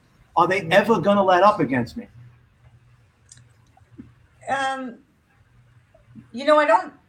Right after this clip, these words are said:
Speaker 2: I don't know if there was, I mean, everybody was just so tough.
Speaker 1: Uh-huh.
Speaker 2: I mean, you don't,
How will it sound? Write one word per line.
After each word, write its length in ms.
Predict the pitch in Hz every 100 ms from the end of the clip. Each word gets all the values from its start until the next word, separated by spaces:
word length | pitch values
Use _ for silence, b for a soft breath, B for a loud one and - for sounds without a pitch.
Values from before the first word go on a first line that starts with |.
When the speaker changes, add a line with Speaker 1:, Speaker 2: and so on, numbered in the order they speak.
| _ _ _ -
Speaker 2:
I 80 |
don't 200 | 277 370
know 160 | 330 294
if 140 | -
there 200 | 285 262
was, 460 | 226 208 196 - - _ _ - - - _ -
I 40 |
mean, 180 | 214 220
everybody 360 | 269 392 254 220
was 220 | 185 -
just 200 | 180 -
so 140 | 202 180
tough. 640 | - - - - - _ -
Speaker 1:
Uh-huh. 100 | 254
Speaker 2:
I 100 | 247
mean, 120 | 214
you 140 | 208 220
don't, 300 | 254 247